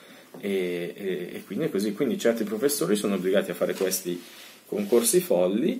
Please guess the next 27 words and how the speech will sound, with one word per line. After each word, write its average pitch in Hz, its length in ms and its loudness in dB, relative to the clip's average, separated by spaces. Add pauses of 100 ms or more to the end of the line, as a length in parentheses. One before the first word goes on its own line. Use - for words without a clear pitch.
(160)
per - 240 -8
cui - 1080 -4
se - 200 -8
tu 139 120 -4
vuoi 120 140 6
assumere 127 320 0
qualcuno 165 360 -2
devi 113 180 4
vincere 110 260 -2
un 110 80 -4
concorso 110 400 0
a - 20 -10
tutti 101 220 -8
i 185 40 -6
costi, 156 280 -2
anche - 180 0
se 110 120 -4
i - 20 -2
soldi 101 260 2
li 95 80 2
ha 95 60 2
vinti 98 420 -2
la, - 300 -10
la 208 100 -4
persona - 380 -2
in - 80 -4
questione, 175 580 -2